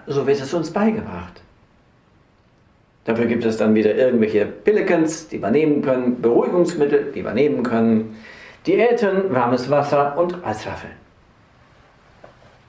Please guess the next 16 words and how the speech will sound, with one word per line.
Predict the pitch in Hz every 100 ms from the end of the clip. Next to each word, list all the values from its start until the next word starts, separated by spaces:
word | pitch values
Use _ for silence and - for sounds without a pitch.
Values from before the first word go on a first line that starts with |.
| _ _ _ _ _ _ _ _ _ _
Aber | - 131 127 127 120 113 -
es | - -
geht | 147 139
ja | 123
weiter | 170 - - 92 - _ _ -
in | 117
unserem | 123 110 107
Gehirn, | 104 104 101 92 82 - _ _ _ _ _ _ _ _
vom | - 87
Stammhirn. | - - 104 95 90 87 82 73 - - - - - - - - -
Denn | - 117
darüber | 117 113 117 120 127 151
haben | 113 107 117
wir | 123
ein | 120 123
Gefühlsgehirn. | 127 - - 233 - - - 107 104 95 85